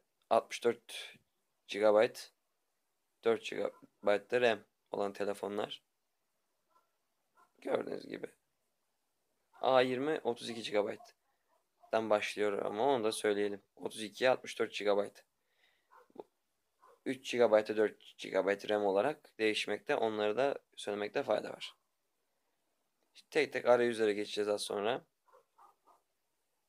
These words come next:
Evet, oyun testlerimizde. A otuzun ekranı daha canlı. A yirminin karanlık geliyor. Diğer bir uygulamamıza geçelim.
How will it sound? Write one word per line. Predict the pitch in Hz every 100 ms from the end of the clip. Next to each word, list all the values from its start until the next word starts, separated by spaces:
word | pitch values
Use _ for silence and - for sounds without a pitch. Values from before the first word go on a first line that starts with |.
| _ _ _ _ _ _ _ _ _ _ _ _ _ _ _ _ _ _ _ _ 359 370 _ _ _ _ _ _ _ _ _ - 427 _
Evet, | - -
oyun | 110 110 104
testlerimizde. | 117 107 - - 107 104 107 127 131 _ _ _ _ _ _ _ _ _ _ _ -
A | 143 156
otuzun | - 127 170
ekranı | - 127 139 147
daha | 131 120
canlı. | 113 110 - - -
A | 113 120
yirminin | 123 123 135
karanlık | 131 113 107 110
geliyor. | - 98 101 120 139 _ _ _ _ _ _
Diğer | 151 120
bir | 107
uygulamamıza | 104 104 107 104 101
geçelim. | 101 101 - 123